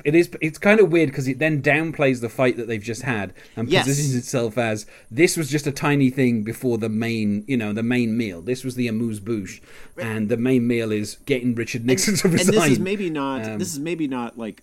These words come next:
Speaker 2: the most authentic way to do it, but if your point to rush it out there was because, you know, right now we're dealing with all this hostility towards the press,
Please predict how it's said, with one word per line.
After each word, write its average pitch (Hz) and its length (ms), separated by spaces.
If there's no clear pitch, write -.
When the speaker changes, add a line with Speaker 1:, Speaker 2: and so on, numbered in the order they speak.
Speaker 2:
the 113 140
most 110 260
authentic 104 480
way 110 120
to - 100
do 190 220
it, 92 160
but 123 120
if 120 160
your 127 120
point 175 460
to 127 100
rush 131 400
it 120 80
out 117 220
there 95 180
was 101 240
because, 110 340
you 110 80
know, 104 120
right 117 280
now 151 160
we're 127 180
dealing 139 360
with 127 180
all 131 220
this 127 200
hostility 135 600
towards 113 300
the - 80
press, 90 520